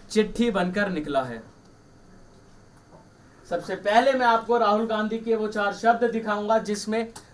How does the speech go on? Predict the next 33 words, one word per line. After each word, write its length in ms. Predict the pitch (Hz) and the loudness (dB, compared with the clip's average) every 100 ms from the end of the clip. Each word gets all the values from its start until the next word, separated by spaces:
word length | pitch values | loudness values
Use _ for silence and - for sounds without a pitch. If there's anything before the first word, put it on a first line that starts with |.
| - | -12
उन्होंने 560 | 180 202 233 262 233 - - - - - - - - - | -2 4 4 4 0 -6 -16 -20 -20 -20 -20 -20 -20 2
क्या 200 | 233 233 | 6 6
कहा 280 | 226 175 - | 6 0 -2
है। 240 | - - - - | -6 -14 -14 -14
गणतंत्र 580 | - 185 190 247 262 262 | -4 -4 0 0 0 -2
दिवस 320 | 226 233 233 | 0 0 0
की 100 | 247 | -4
पूर्व 280 | 233 233 254 | -4 -2 -2
संध्या 300 | 240 226 220 | -2 -2 -2
पर 200 | 208 226 | -2 -2
कांग्रेस 500 | 226 190 190 233 226 | -2 -4 -2 -2 -2
अध्यक्ष 380 | 226 220 220 175 | -4 -4 -6 -4
राहुल 320 | 185 214 233 | -2 0 0
गांधी 340 | 208 196 208 214 | 0 -4 -4 -6
ने 120 | 220 | -4
भारत 360 | 185 190 208 214 | 0 0 -2 -8
की 80 | 185 | -8
जनता 340 | 180 190 202 | -6 -4 -6
से 140 | 196 | -6
संविधान 560 | 214 185 175 175 180 214 | -6 -6 -6 -4 -4 -4
की 280 | 214 - 185 | -10 -6 -6
रक्षा 400 | 156 208 - 233 | -4 -6 -2 -2
करने 320 | 214 175 180 | -2 -8 -10
की 140 | 180 | -8
अपील 320 | 185 156 151 147 | -8 -4 -4 -4
की 180 | 135 | -8
है। 240 | 139 185 - - - - - | -8 -10 -12 -20 -20 -20 -8
मैं 100 | 156 | -2
आपको 340 | 180 180 185 | -2 -2 -6
zoom 340 | 151 180 294 269 | -4 -2 -2 2
करके 340 | 254 226 233 | 0 2 0
दिखाना 440 | 220 202 190 214 226 | -2 -2 0 2 2
चाहूंगा। 540 | 220 190 196 226 | 0 -4 -4 -6